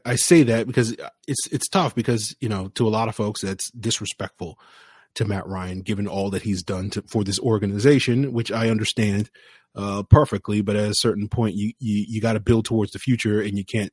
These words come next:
be stuck in the past. Um, and potentially that future comes this April.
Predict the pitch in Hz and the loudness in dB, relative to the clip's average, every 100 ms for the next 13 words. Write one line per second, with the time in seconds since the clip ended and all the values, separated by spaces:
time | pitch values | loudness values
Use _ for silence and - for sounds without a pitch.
0 | _ 107 - 95 - _ _ _ _ _ | _ -10 -8 -8 -12 _ _ _ _ _
1 | - 101 87 - 80 - - - _ _ | -8 -8 -6 -10 -12 -12 -14 -16 _ _
2 | _ _ _ 95 92 95 101 95 107 104 | _ _ _ -8 -6 -4 -4 -2 0 4
3 | 101 - 117 113 107 107 - 123 117 113 | 4 4 2 4 2 2 2 2 6 4
4 | 113 113 - - 120 113 110 101 113 - | 4 0 -14 -2 4 4 4 2 0 2
5 | 139 - 104 135 | 0 2 -2 -2